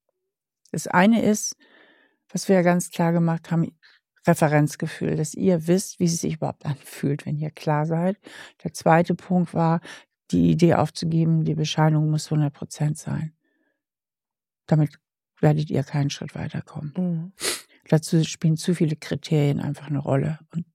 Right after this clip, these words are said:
Speaker 1: ihr werdet einen Kompromiss leben müssen.
Speaker 2: Mhm.
Speaker 1: Und jetzt gehen wir mal in die, in die nächste Phase.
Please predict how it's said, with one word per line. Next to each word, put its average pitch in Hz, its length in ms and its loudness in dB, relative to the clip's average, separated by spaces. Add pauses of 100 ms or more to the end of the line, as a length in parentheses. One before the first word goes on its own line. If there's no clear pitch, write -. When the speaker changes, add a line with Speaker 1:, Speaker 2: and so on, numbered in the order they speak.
(100)
Speaker 1:
ihr 165 180 0
werdet 156 320 4
einen 160 160 -2
Kompromiss 151 560 -4
leben - 260 -8
müssen. 156 300 -6 (220)
Speaker 2:
Mhm. 160 280 -8 (800)
Speaker 1:
Und 170 160 4
jetzt 175 340 4
gehen 180 140 4
wir 170 100 4
mal 160 260 6
in 160 220 2
die, 151 320 4
in 156 180 2
die 151 120 4
nächste 165 320 2
Phase. 180 540 2